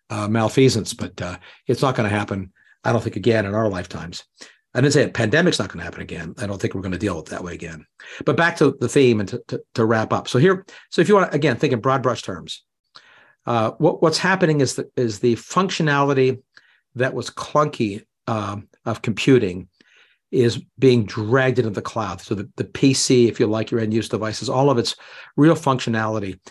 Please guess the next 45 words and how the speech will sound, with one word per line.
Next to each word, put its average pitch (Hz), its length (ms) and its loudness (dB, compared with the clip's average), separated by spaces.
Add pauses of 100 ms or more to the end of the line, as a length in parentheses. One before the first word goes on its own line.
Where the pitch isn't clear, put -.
(160)
is 107 80 -8
being 117 200 4
increasingly 120 500 0
migrated 101 400 -8
to 95 40 -8
the - 80 -12
cloud. 101 280 -4
You 107 80 0
still 143 200 2
have 143 240 -2
to 208 80 0
have 135 160 0
that 98 160 -10
device, 90 380 -12
but 107 180 -8
the 123 100 -2
device 120 480 0 (520)
is 131 120 4
essentially 135 580 2
a, 101 220 -4 (580)
a, 110 100 -6 (140)
a - 40 -8
tool, 160 560 2
a - 20 -12
smart - 460 -10
tool. 120 560 -8 (220)
People 95 220 -10
like 92 80 -14
to - 80 -14
use 90 80 -12
that - 140 -16
word, 87 360 -12 (340)
but 123 80 4
it's 120 140 2
a 117 40 4
tool 139 380 4
to - 140 0
access 117 640 -2 (640)
the, 95 420 -4
the 107 120 -2
network. 101 580 -4
If - 160 -8
you, 113 160 0 (640)
I - 100 -6
mean, 120 320 0